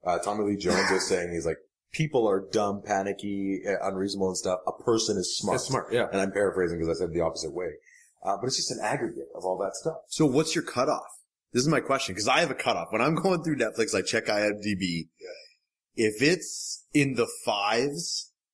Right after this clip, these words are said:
Speaker 3: I'm probably out. I'm probably not taking that chance unless it intrigues me past a point.
Speaker 2: But you can
Speaker 3: But six and up, like, like I said, one of my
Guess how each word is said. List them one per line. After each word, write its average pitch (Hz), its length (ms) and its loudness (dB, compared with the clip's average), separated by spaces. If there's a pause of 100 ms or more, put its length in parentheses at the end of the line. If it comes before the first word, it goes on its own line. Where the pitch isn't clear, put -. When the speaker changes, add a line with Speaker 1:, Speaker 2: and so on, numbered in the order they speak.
(640)
Speaker 3:
I'm 110 160 0
probably 90 480 0
out. 67 140 -6 (160)
I'm 117 120 2
probably 139 340 4
not 156 220 4
taking 139 300 0
that 120 200 2
chance 98 500 0
unless 104 420 2
it 104 100 2
intrigues 101 480 0
me 104 180 -4
past 90 360 -2
a - 120 -12
point. - 200 -12 (220)
Speaker 2:
But 185 100 0
you 185 260 -2
can 349 100 -4
Speaker 3:
But 135 180 2
six - 400 0
and 180 120 2
up, 160 280 0 (520)
like, 156 200 2 (260)
like 123 280 2
I 120 80 4
said, 135 260 0
one 120 220 2
of 170 160 2
my 120 440 6